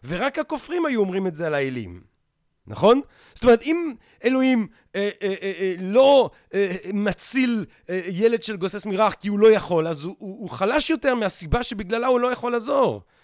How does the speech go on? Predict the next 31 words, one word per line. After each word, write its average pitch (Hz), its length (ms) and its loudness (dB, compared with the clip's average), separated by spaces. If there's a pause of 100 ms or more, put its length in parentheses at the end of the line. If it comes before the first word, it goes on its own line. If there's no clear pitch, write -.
(420)
אם 269 80 -2
הוא 277 100 0
יכול 247 300 4
לעזור 240 400 6
והוא 190 200 0
לא 196 140 0
רוצה 294 340 -2
לעזור, 226 400 4
אז 190 80 -8
צריך - 180 -14
להגיד 220 220 -6
שהוא 247 240 -10
רע. 285 240 0 (1040)
כן? 170 220 -8 (300)
אם 226 100 4
הוא 226 100 4
גם 247 200 4
לא 254 220 4
רוצ-, 214 200 -8
רוצה 202 360 -6 (240)
וגם 180 300 -2
לא 330 120 0
יכול, 196 260 0
צריך 208 180 -10
להגיד 214 240 -6
עליו 214 200 -4
שהוא 175 180 -8
גם 226 160 -2
חלש 185 460 -4
וגם 277 340 0
רע. 131 120 -2